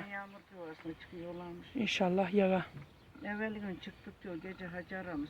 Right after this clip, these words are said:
Speaker 1: selam mı?
Speaker 2: Aleykümselam.
Speaker 1: Hacı diyor. Benle konuşurken telefon, he, aparlo bağırdı, duyuluyor. Hacı'nın konuştuğu evde. Beş dakika bir dur dinleyin de öyle diye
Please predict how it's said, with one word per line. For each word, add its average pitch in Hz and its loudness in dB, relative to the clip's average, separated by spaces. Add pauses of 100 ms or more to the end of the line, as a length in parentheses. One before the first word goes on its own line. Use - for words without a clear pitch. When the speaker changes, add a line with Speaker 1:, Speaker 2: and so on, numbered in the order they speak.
Speaker 1:
selam 185 -4
mı? 165 -4 (600)
Speaker 2:
Aleykümselam. 208 -4 (340)
Speaker 1:
Hacı 175 -10
diyor. 147 -2 (560)
Benle 202 0
konuşurken 185 -4
telefon, 180 -4
he, 196 0
aparlo 196 0
bağırdı, 175 -4
duyuluyor. 202 0
Hacı'nın 170 -4
konuştuğu 170 -4
evde. - -8 (1000)
Beş 202 -6 (100)
dakika 180 -6
bir 160 -6
dur 180 -6
dinleyin 190 -2
de 185 -6
öyle 175 -2
diye 156 2